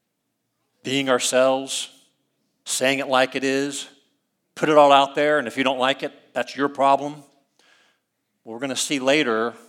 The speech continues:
if that aligns with biblical principles of tone and timing. Now, we need to talk about a tough subject. We need to talk about gossip because Proverbs talks about gossip.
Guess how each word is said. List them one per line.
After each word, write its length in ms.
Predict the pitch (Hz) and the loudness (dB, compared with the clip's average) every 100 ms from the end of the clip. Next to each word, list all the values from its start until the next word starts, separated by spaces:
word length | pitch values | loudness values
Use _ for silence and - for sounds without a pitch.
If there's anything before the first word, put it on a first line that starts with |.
| _ _ | _ _
if 160 | 123 - | -20 -6
that 340 | 127 117 - | -4 -4 -8
aligns 400 | 110 117 113 113 | -6 -4 -4 -10
with 180 | 104 95 | -14 -12
biblical 340 | 113 107 - 120 | -12 -12 -12 -14
principles 520 | 117 - 98 110 104 | -14 -16 -14 -14 -16
of 120 | - | -20
tone 280 | - 104 101 | -18 -18 -18
and 120 | 98 | -20
timing. 520 | - 117 104 107 120 _ _ _ - _ _ _ _ _ _ _ _ _ _ _ _ _ - | -16 -14 -14 -18 -20 _ _ _ -20 _ _ _ _ _ _ _ _ _ _ _ _ _ -8
Now, 340 | 127 123 120 - _ _ | -4 -2 -4 -12 _ _
we 160 | - 117 | -12 -6
need 120 | 143 | -4
to 60 | 143 | -4
talk 280 | 139 131 139 | -2 -2 0
about 160 | 139 | -4
a 40 | 110 | -4
tough 240 | - - | -4 -4
subject. 580 | - 95 80 - - - _ _ _ _ _ _ _ _ _ _ _ | -6 -12 -16 -20 -20 -20 _ _ _ _ _ _ _ _ _ _ _
We 60 | 117 | -12
need 80 | 123 | -10
to 100 | 127 | -2
talk 180 | 127 123 | -2 0
about 240 | 113 98 | -2 -2
gossip 420 | 107 98 - - | -2 -4 -8 -18
because 280 | - - 95 | -18 -14 -14
Proverbs 460 | - 113 101 95 - | -6 -4 -4 -8 -10
talks 280 | 98 - | -10 -10
about 240 | - 90 85 | -16 -20 -20
gossip. 380 | 87 82 - | -20 -18 -20